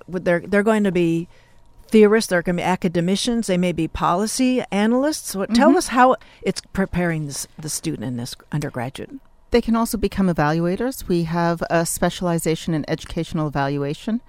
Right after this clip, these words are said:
Speaker 2: in which it focuses very heavily on the messiness of research in real schools and real districts. There's, I was originally trained in psychology, and it was beautiful how clean studies could be in the lab.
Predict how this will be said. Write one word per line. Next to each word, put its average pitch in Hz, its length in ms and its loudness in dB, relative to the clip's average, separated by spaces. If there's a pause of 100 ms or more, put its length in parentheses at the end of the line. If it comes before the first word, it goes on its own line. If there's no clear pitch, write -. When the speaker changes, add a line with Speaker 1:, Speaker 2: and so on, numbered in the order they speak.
(340)
Speaker 2:
in 165 200 4
which - 420 0
it 165 320 2
focuses 196 460 0
very 175 220 2
heavily 175 440 -2
on 156 460 2 (340)
the 180 80 4
messiness 180 680 2 (100)
of 165 400 0
research 160 480 0
in 151 140 -2
real 151 160 -2
schools 143 440 -8
and 151 120 -4
real 143 140 -4
districts. - 680 -10 (480)
There's, 175 500 4 (640)
I 180 60 6
was 180 120 2
originally 185 380 0
trained 175 400 0
in 156 380 0
psychology, 156 840 -4 (100)
and 160 460 0 (420)
it 185 120 2
was 175 180 -2
beautiful 220 640 -2
how 196 240 -2
clean 190 560 0
studies 170 420 -2
could 147 220 -8
be 151 120 0
in 147 100 0
the 135 100 -2
lab. - 400 -8